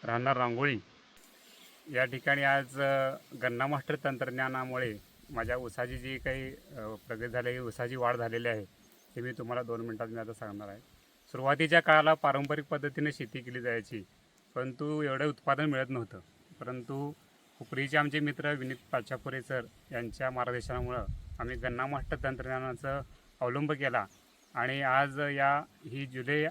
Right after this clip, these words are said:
अठराची लागण आहे आणि अक्षरशः पहिल्या वादळामुळे पाऊस इतका, पा-, वादळ आलं आणि त्यामुळे ऊ-, ऊस इतका उंच आला होता,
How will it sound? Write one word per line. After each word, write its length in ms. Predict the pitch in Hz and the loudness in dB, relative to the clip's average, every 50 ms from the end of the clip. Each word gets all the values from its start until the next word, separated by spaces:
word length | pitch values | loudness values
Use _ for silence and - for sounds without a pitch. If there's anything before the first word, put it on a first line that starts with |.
| - - - | -2 -6 -4
अठराची 600 | - 123 110 - - 131 139 131 123 143 147 143 | -4 -4 -2 -2 -2 -2 -2 -2 -2 -4 -2 2
लागण 260 | 135 127 117 110 127 | 2 2 2 2 0
आहे 260 | 127 120 113 120 110 90 - _ _ _ _ - _ _ _ - | 0 0 0 -2 -4 -6 -10 _ _ _ _ -20 _ _ _ -4
आणि 160 | 123 120 123 | -4 -2 0
अक्षरशः 680 | 131 123 - - - 143 143 - - 147 147 147 151 156 - - - - _ _ _ _ - | 0 -2 -2 -2 -6 -6 -4 -2 0 2 2 2 2 0 -4 -8 -20 -20 _ _ _ _ 2
पहिल्या 640 | 131 131 127 143 151 156 156 156 156 160 160 - - _ - | 2 4 6 6 8 8 10 8 8 6 4 0 -4 _ 0
वादळामुळे 400 | 135 127 127 127 131 143 147 156 | 4 4 6 6 6 4 2 0
पाऊस 280 | 147 139 135 147 147 | 0 0 0 0 0
इतका, 540 | 139 131 - - 151 143 147 147 139 131 123 120 - - | -2 -4 -4 2 2 4 4 2 0 -4 -6 -6 -2 0
पा-, 220 | 127 131 127 127 123 135 - - | 2 2 2 0 -4 -8 -14 -10
वादळ 280 | - 131 123 123 117 127 | -4 0 0 2 2 4
आलं 220 | 139 139 135 131 | 4 4 4 4
आणि 140 | 139 135 135 123 | 2 2 2 0
त्यामुळे 240 | 135 135 135 135 | -2 -2 -2 -2
ऊ-, 400 | 139 131 135 135 - - 127 135 | -6 -6 -8 -10 -10 -8 -6 -6
ऊस 120 | 147 143 147 | -6 -4 -4
इतका 500 | 147 139 120 - - - 147 151 156 165 165 - - | -4 -6 -6 -6 0 4 6 6 6 4 2 -2 -6
उंच 200 | 143 143 151 147 | -2 0 0 2
आला 180 | 147 139 131 139 | 2 4 4 2
होता, 300 | 131 127 - 135 117 | 0 0 0 0 -2